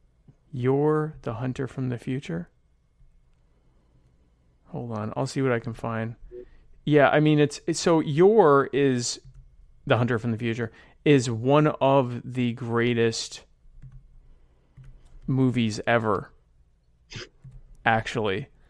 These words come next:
Um, and, uh, I know this because a, a certain Matt Hicks, uh, as an endorsement gift to me,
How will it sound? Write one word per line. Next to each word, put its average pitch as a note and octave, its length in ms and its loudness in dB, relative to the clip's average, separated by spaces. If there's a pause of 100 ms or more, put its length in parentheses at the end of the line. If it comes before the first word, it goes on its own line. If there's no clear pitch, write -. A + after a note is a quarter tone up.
(400)
Um, G#2+ 400 2 (100)
and, A2 440 0
uh, G#2 340 4
I A#2 140 4
know C3 280 4
this C3+ 340 0
because B2 520 -4
a, A#2 360 -4 (120)
a A#2 140 -2
certain A#2 560 -2
Matt A#2 260 4
Hicks, - 480 -2 (580)
uh, A2 240 4
as A#2+ 360 6
an A#2 180 2
endorsement A2+ 640 0
gift A2+ 300 -6
to - 100 -10
me, C3+ 320 -10